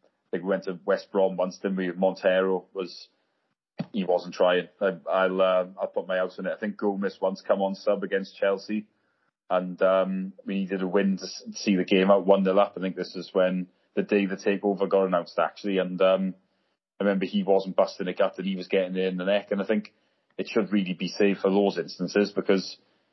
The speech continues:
you know, that, that really is the bare minimum. If you're not giving your all, then, you know, you deserve the abuse because, you know, most of us would give anything to be out there. But, you know, um, so yeah, that, that's my thoughts on booing.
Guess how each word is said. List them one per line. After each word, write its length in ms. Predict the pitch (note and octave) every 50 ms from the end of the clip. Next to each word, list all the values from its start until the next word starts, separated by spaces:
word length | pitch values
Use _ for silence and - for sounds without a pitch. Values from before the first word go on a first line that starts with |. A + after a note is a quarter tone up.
| _ _ _ -
you 60 | F#2+
know, 120 | F2+ F#2+
that, 220 | F#2 G#2+ G#2+ - G#2
that 320 | G#2+ G#2 G2+ G2 F#2 F2+
really 260 | G#2 G2+ F#2 F#2+ G2 G2+
is 140 | G2 -
the 80 | - G2
bare 240 | E2+ G#2 G2 F#2+ F#2+
minimum. 380 | F#2+ G2 F#2+ G2 F#2+ F2+ E2+
If 120 | E2+ - -
you're 140 | G#2+ G#2 G2+
not 160 | G2 F#2+ -
giving 220 | G#2 F#2 E2 F#2+
your 180 | F#2 F2+ F2+ F#2
all, 240 | F2 E2+ F2 G2 G2
then, 320 | F#2+ F#2 F#2 F#2 F2+ F2+ - _ _ _ _ _ _ _
you 60 | - F2
know, 120 | F2+ F#2+ F#2+
you 100 | G2+ G2
deserve 400 | G2 F#2+ F2+ F#2+ G2 G2 G2 F2+
the 100 | G2 F#2
abuse 320 | E2+ - F2+ F#2+ - - -
because, 420 | - - - G2+ G2 F#2+ - - - _
you 100 | A#2+ G2
know, 100 | F2+ G2 G2
most 340 | F#2+ G2+ G2+ F#2+ - - G2
of 80 | -
us 200 | - F#2+ - - -
would 200 | G2+ G2 F#2 - - _ _ _ _ _ _ _ _
give 160 | - G2+ F#2
anything 420 | G2 G2 G2 G2 F#2 - G#2+ G2+ F#2
to 60 | F#2+
be 160 | F2 G2+ F#2+
out 160 | F#2+ G2 F#2+
there. 180 | G#2 G2 D#2+ - - _ _
But, 160 | - F#2 - - - - - _ _ _ _ _ _ _ _ _ _ _ _ _ _ _ _ _
you 60 | F#2
know, 200 | F2+ F2+ F2 E2+ - _ -
um, 420 | F#2 F2+ F2+ F2+ F#2 F2+ F2+ F2+ - - -
so 140 | - - G2
yeah, 200 | F2+ F2+ F2+ F2+
that, 280 | F#2 G#2 G2+ G2+ - _
that's 220 | G#2 G2 - -
my 180 | G2+ F#2+ F#2 F#2
thoughts 360 | - - G#2 F#2+ F2+ - -
on 160 | F#2 E2+ E2+ -
booing. 280 | F#2 F2+ F2 F#2+ G2 F#2+